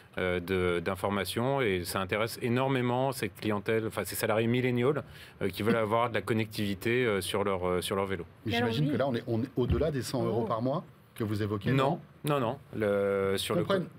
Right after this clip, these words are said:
Speaker 1: le
Speaker 2: n'importe quel vélo, on est
Speaker 1: Hmm.
Speaker 2: dans ce forfait de cent euros.
Speaker 1: On peut avoir moins cher, on peut avoir plus cher. Par
Speaker 2: D'accord.
Speaker 1: exemple, sur le Cowboy, euh, si on prend le modèle trois,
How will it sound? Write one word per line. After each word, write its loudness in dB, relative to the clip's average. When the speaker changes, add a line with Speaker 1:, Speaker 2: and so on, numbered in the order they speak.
Speaker 1:
le 0
Speaker 2:
n'importe 2
quel 2
vélo, 2
on 2
est 4
Speaker 1:
Hmm. 0
Speaker 2:
dans 2
ce -2
forfait -2
de -6
cent 0
euros. 4
Speaker 1:
On 0
peut 2
avoir 4
moins 2
cher, 2
on -2
peut 2
avoir 2
plus -4
cher. 0
Par 2
Speaker 2:
D'accord. 2
Speaker 1:
exemple, 2
sur 2
le 4
Cowboy, 2
euh, 2
si -2
on -2
prend -2
le 0
modèle 0
trois, 0